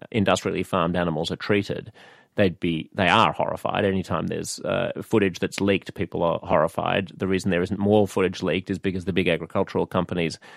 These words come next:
lobby Congress, uh, in,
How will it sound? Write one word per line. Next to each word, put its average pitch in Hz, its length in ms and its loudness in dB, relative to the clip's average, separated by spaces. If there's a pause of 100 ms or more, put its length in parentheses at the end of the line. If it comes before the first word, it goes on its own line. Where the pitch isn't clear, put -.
(160)
lobby 92 600 4
Congress, 95 580 2 (340)
uh, 90 220 -2
in, 95 300 2